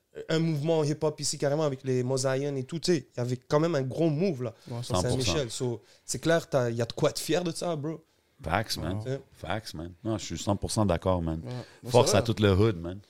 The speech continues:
Speaker 2: L'autre fois, je pensais à ça aussi. C'est puis à, à Saint-Michel, il y a beaucoup d'églises, tu comprends ?
Speaker 1: Oui.
Speaker 2: Puis c'est genre, les églises haïtiennes, c'est des, c'est des églises comme, ça bouge, il y a de la musique.
Speaker 3: Ouais,
Speaker 2: c'est,
Speaker 3: il y a de
Speaker 2: ça bouge,
Speaker 3: l'ambiance.
Speaker 2: il y a de l'ambiance, puis comme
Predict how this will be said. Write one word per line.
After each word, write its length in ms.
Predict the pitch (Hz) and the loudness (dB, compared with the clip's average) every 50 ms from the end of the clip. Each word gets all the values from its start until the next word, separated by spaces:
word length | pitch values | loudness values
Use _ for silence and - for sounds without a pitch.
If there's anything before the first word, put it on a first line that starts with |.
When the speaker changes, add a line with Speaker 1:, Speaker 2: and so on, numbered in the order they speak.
| _ _ _ | _ _ _
Speaker 2:
L'autre 140 | 101 123 - | -10 -6 -4
fois, 80 | 185 | -6
je 60 | 180 185 | -4 -4
pensais 200 | 139 131 - 143 | -6 -2 -2 -2
à 80 | 120 120 | -2 -2
ça 140 | - 147 | -2 -4
aussi. 280 | 127 120 117 - 156 139 | -4 -4 -4 -6 -6 -8
C'est 100 | - - | -8 -10
puis 160 | - - 117 | -8 -6 -4
à, 100 | 107 104 - _ - - - - - - - - _ | -4 -4 -6 _ -20 -20 -20 -20 -20 -20 -20 -20 _
à 120 | _ 107 104 | _ -4 -2
Saint-Michel, 400 | - 117 117 117 - - 170 151 | -2 -2 -2 -4 -2 -4 -2 -2
il 40 | 117 | -2
y 20 | |
a 40 | 101 | -2
beaucoup 300 | 98 117 120 120 - 139 | -2 -4 -8 -8 -6 -6
d'églises, 460 | 127 113 107 - 123 123 120 113 113 | -4 -4 -6 -4 -4 -4 -4 -4 -6
tu 80 | - - | -8 -10
comprends ? 280 | - 101 101 107 127 131 - _ _ _ _ _ _ 110 | -12 -12 -10 -10 -10 -10 -12 _ _ _ _ _ _ -20
Speaker 1:
Oui. 60 | 104 101 107 107 - | -20 -20 -20 -20 -12
Speaker 2:
Puis 100 | - 117 | -8 -6
c'est 140 | - - 107 | -6 -4 -4
genre, 320 | 110 117 110 104 101 - - | -2 -2 -2 -2 -4 -6 -8
les 160 | 107 110 110 | -8 -8 -8
églises 260 | 107 113 135 135 120 | -6 -6 -4 -4 -2
haïtiennes, 380 | 113 107 104 - - 123 123 117 117 | -2 -2 -4 -4 -4 -6 -6 -6 -8
c'est 100 | - 107 | -10 -10
des, 240 | - - 123 120 - _ _ _ _ _ _ _ _ _ | -10 -10 -12 -12 -14 _ _ _ _ _ _ _ _ _
c'est 120 | - - | -10 -8
des 200 | 104 104 104 107 | -8 -6 -6 -6
églises 260 | 104 101 117 117 113 - | -8 -6 -6 -6 -6 -6
comme, 220 | - 95 - 123 117 - _ _ - | -8 -10 -12 -12 -16 -18 _ _ -14
ça 220 | - - - 98 98 | -10 -8 -6 -6 -6
bouge, 400 | 107 110 113 113 113 107 110 107 | -6 -8 -6 -6 -6 -8 -10 -12
il 20 | |
y 20 | |
a 140 | 92 95 101 101 - - _ - - | -12 -14 -14 -14 -16 -18 _ -20 -14
de 60 | 123 | -10
la 100 | 101 98 | -8 -8
musique. 500 | 98 95 104 107 107 107 110 113 110 107 | -8 -8 -10 -10 -8 -6 -6 -6 -6 -4
Speaker 3:
Ouais, 320 | - 80 82 80 76 71 69 - - - | -2 -2 0 0 0 -2 -6 -10 -10 -8
Speaker 2:
c'est, 40 | |
Speaker 3:
il 0 | |
y 20 | 78 | -8
a 20 | 78 | -6
de 60 | 80 | -4
Speaker 2:
ça 60 | 82 | -4
bouge, 40 | 82 | -2
Speaker 3:
l'ambiance. 300 | - 85 92 - 139 - | -2 0 0 0 0 2
Speaker 2:
il 40 | 131 | 0
y 40 | |
a 40 | 117 | 0
de 60 | 117 | 2
l'ambiance, 480 | 120 120 117 113 120 123 143 143 131 - | 2 0 0 0 0 0 2 2 0 0
puis 160 | - - 110 | -2 -6 -6
comme 240 | - - 117 113 107 | -2 -2 -2 -2 -2